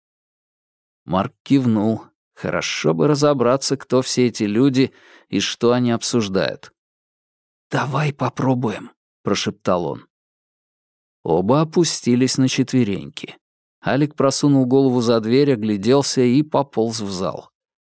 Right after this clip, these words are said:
Марк направился за ним, остро ощущая свою беззащитность. Впрочем, люди сидели у самой сцены и бурно переговаривались, перебивая друг друга, так что непрошеных гостей никто не заметил.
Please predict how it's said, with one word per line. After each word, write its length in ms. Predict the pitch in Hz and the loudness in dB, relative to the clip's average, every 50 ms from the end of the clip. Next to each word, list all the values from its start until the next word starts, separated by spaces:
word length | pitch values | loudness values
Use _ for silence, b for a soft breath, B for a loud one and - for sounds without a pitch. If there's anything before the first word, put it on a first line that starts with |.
| _ _ | _ _
Марк 300 | 80 80 87 95 - - | -4 -4 -4 -4 -2 0
направился 580 | 139 131 131 - - 117 120 131 127 - - 131 | 0 0 0 2 0 2 2 2 0 0 -2 0
за 160 | 120 135 131 | 2 2 2
ним, 360 | 127 110 104 104 104 98 - _ _ _ _ | 2 2 0 0 -2 -4 -8 _ _ _ _
остро 480 | - 113 120 135 135 - - - 131 131 | 0 2 2 2 2 0 -2 0 0 0
ощущая 600 | 120 - - - 113 101 - - - 113 113 107 | 0 0 -2 -4 -4 -4 -2 -2 0 0 0 0
свою 360 | - - 113 104 101 98 98 | -2 -2 -2 -2 -2 -2 -2
беззащитность. 1120 | 98 98 92 90 92 104 101 - - - - 95 80 - _ - - - - - - - - _ _ _ _ b b b b b b b b b b | -4 -6 -6 -2 -2 -2 -2 -2 -4 -6 -8 -10 -10 -12 _ -16 -12 -12 -12 -12 -12 -16 -20 _ _ _ _ b b b b b b b b b b
Впрочем, 480 | _ _ - - 202 - - 160 151 | _ _ 0 2 2 2 2 4 4
люди 260 | 139 143 170 170 147 151 | 4 4 4 4 2 0
сидели 460 | 135 - 139 127 127 147 147 143 135 | 0 0 -2 0 0 2 2 4 4
у 80 | 131 | 2
самой 400 | 123 - - 139 131 127 120 104 | 2 2 2 2 2 2 0 0
сцены 640 | 98 - - - 143 156 165 160 151 143 135 131 123 | -2 -4 -4 -2 0 0 2 2 2 2 2 2 2
и 20 | 120 | 0
бурно 500 | 107 101 98 131 170 175 160 160 151 143 | -2 0 2 2 2 4 4 2 2 2
переговаривались, 1000 | 147 - 143 135 131 127 139 139 139 151 160 147 113 87 73 69 65 - - - | 2 0 0 2 2 2 2 2 4 2 2 2 0 -2 -4 -8 -8 -8 -8 -6
перебивая 600 | - 101 107 113 110 110 117 110 120 135 143 139 | -4 -2 -2 0 0 0 2 2 4 2 2 2
друг 280 | 127 131 127 131 127 123 | 2 0 0 0 0 0
друга, 460 | 139 147 143 110 90 71 - - - - _ | 0 2 2 0 -2 -4 -10 -12 -14 -12 _
так 160 | - 85 82 | -6 -4 -4
что 240 | - - - - 107 | -4 -6 -4 -2 -2
непрошеных 580 | 104 98 - - 113 113 - - - 104 98 | -2 -4 -2 0 0 0 0 -2 -4 -6 -4
гостей 460 | 90 90 90 87 - - - 147 147 147 | -4 -4 -4 -4 -4 -2 0 2 2 2
никто 480 | 123 104 95 85 - - - 110 113 | 2 0 -2 -4 -8 -6 -2 0 0
не 260 | 110 107 104 104 110 | 0 0 0 0 -2
заметил. 800 | 120 107 104 104 101 98 85 73 60 - - - - - - - | -2 -2 -2 -2 -2 -4 -6 -8 -12 -12 -12 -14 -14 -14 -16 -18